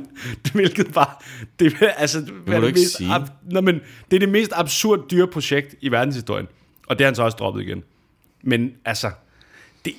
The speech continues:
Speaker 1: hvis, hvis jeg havde aktier i Tesla på nuværende tidspunkt, så tror jeg, jeg ville have det sådan lidt, lidt vildt.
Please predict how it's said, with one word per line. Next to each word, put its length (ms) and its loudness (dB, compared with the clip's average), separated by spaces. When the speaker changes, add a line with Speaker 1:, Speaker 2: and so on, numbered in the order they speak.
Speaker 1:
hvis, 200 0
hvis 280 0
jeg 80 6
havde 200 4
aktier 320 -2
i 100 -6
Tesla 400 -6
på 60 -10
nuværende 320 -4
tidspunkt, 360 -10
så 80 -10
tror 220 -4
jeg, 120 -8
jeg 80 -14
ville 720 -18
have 120 -8
det 80 -12
sådan 140 -14
lidt, 180 -10
lidt 240 -6
vildt. 260 -6